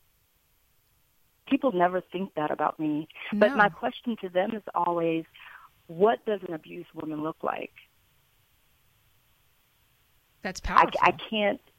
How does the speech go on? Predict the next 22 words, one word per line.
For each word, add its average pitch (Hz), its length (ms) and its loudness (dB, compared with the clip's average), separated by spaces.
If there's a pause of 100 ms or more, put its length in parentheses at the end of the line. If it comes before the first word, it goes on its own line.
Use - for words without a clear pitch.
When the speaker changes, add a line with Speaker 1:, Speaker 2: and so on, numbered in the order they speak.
(140)
Speaker 1:
because 285 200 2 (120)
people 269 240 2
have - 120 -6
asked 208 340 -4
me 185 100 -2
that. 156 180 2
They 196 160 0
say, 185 160 4
"Oh 233 120 8
my 226 140 6
God, 202 260 4
but - 200 0
you 214 80 0
don't 214 260 0
act 185 340 2
like 170 260 4 (120)
some," 185 160 -2 (360)
but - 200 6
what 208 380 4
does 214 180 2
a, 175 100 -2 (120)
a 175 180 -2